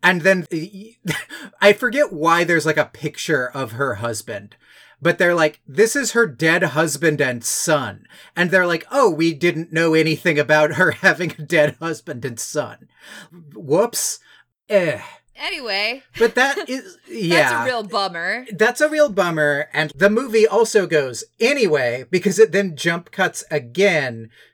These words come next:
Speaker 1: to Uncle Elliot, who's been kind of the snobbish society guy for the whole movie, on his deathbed. And has been just a real asshole to Larry. Like, for the whole first act where you can't get a handle on what this film is,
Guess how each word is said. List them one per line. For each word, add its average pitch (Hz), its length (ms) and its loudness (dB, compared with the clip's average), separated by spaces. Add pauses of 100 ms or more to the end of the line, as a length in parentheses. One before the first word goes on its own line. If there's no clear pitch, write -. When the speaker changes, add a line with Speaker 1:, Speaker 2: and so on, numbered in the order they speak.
(180)
Speaker 1:
to 180 320 0
Uncle 185 420 -4
Elliot, 185 380 0
who's 147 180 -6
been 151 200 -2
kind 139 240 -8
of 117 180 -8
the 123 100 -8
snobbish 127 1000 -6
society 143 800 -4
guy 120 340 -8
for 120 140 -12
the 117 120 -10
whole 120 200 -10
movie, 110 480 -8 (200)
on 165 200 -2
his 160 260 -12
deathbed. 110 640 -10 (640)
And 165 140 -2
has 180 120 0
been 180 600 -4 (180)
just 220 220 -2
a 220 60 8
real 240 320 -4
asshole 127 560 -4
to 123 140 -10
Larry. 107 420 -8
Like, 117 200 -12
for 165 100 -4
the 147 120 0
whole 196 200 0
first 156 420 -2
act 143 360 -4
where 151 120 -2
you 123 120 -8
can't 135 300 -10
get 127 100 -6
a 120 60 -6
handle 123 280 -8
on 123 140 -8
what 120 160 -8
this - 160 -10
film 143 340 -4
is, 117 380 -10